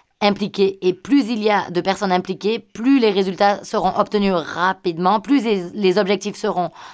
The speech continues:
atteints, mieux les poli-, les populations seront protégées dans les territoires touchés. Je tiens à votre disposition des informations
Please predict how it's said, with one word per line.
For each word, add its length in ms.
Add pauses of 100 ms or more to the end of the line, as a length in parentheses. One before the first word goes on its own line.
(140)
atteints, 440 (280)
mieux 240
les 160
poli-, 360 (240)
les 120
populations 580
seront 460 (760)
protégées 480
dans 100
les 120
territoires 760 (440)
touchés. 480 (840)
Je 180
tiens 360 (180)
à 100
votre 240
disposition 800 (280)
des 720
informations 1080